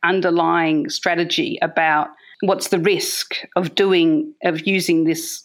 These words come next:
defense card? What's, when should I use it? What's the probability of me turning up a duplicate card and getting expelled? So there is the strategy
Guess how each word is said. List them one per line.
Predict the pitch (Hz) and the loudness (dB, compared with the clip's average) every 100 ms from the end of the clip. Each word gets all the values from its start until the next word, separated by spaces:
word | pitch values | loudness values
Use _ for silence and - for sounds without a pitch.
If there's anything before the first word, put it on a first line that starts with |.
| - | -4
defense | 165 - 165 - | -2 0 0 -2
card? | - - - | -2 -2 0
What's, | 165 190 - - - - - - - _ _ - | 0 0 0 -6 -6 -14 -14 -16 -20 _ _ -2
when | 180 196 196 | 2 4 2
should | 190 | 2
I | 170 | 2
use | 170 170 165 | 4 2 2
it? | 156 | 0
What's | 180 180 | -2 -2
the | 185 | -4
probability | - 185 175 160 175 160 151 160 | 0 0 2 2 2 2 0 0
of | 160 - - - - - - | -2 -6 -12 -18 -20 -14 -2
me | 175 165 143 - - | 2 2 -2 -6 -4
turning | 220 175 165 | 0 2 4
up | 160 156 | 2 0
a | 165 147 - _ - | 0 0 -4 _ -4
duplicate | 196 - 147 147 - | -2 -2 -4 -4 -4
card | - 156 151 | -2 0 2
and | 151 | 2
getting | 160 156 | 2 0
expelled? | 147 - - 165 143 131 - - - - - | 0 -4 -4 -2 -2 -4 -10 -16 -16 -16 -14
So | - 190 175 175 - - | -4 0 2 2 0 -2
there | 180 190 | 0 2
is | 214 196 - | 2 0 -2
the | 170 | -2
strategy | - 185 180 175 - 156 147 | 0 0 0 0 0 0 -2